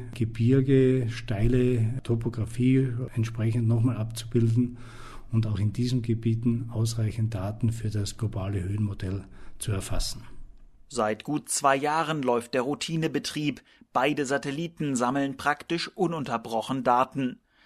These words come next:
Speaker 2: Das Radarteam hat gegenüber den Augen einen großen Vorteil. Egal, ob es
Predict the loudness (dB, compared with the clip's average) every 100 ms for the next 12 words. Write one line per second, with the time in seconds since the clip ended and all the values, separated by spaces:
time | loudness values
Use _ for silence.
0 | _ _ -6 -6 -4 -2 0 2 0 0
1 | -2 -2 0 0 -2 -2 -4 -4 -2 -2
2 | 0 -2 0 0 2 -2 -4 -6 -6 -6
3 | -6 -4 -4 -4 -2 -2 -2 0 2 2
4 | 0 -4 _ _ _ -10 -4 0 0 0
5 | -2 -4 -6 -6